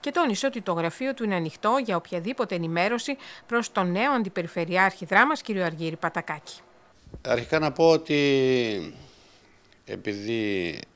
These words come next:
Speaker 2: είχαμε εκ του νόμου αναλάβει ένα σημαντικό κομμάτι της διεξαγωγής των εκλογών,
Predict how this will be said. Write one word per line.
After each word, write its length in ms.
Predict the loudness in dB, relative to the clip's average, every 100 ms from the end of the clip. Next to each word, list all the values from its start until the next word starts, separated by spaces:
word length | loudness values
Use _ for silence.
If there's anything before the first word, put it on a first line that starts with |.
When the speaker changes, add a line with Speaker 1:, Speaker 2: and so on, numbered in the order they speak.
| _
Speaker 2:
είχαμε 580 | -10 -8 -6 -6 -6 -8 -14 -20 -20 -18
εκ 160 | -18 -8
του 100 | -2
νόμου 280 | 0 2 2
αναλάβει 420 | 2 4 2 2
ένα 120 | -2
σημαντικό 580 | -4 -4 -6 -8 -6 -6
κομμάτι 580 | -4 -6 -4 -6 -6 -12
της 120 | -10
διεξαγωγής 640 | -8 -6 -4 -6 -6 -8
των 140 | -8 -10
εκλογών, 640 | -8 -8 -6 -2 -4 -6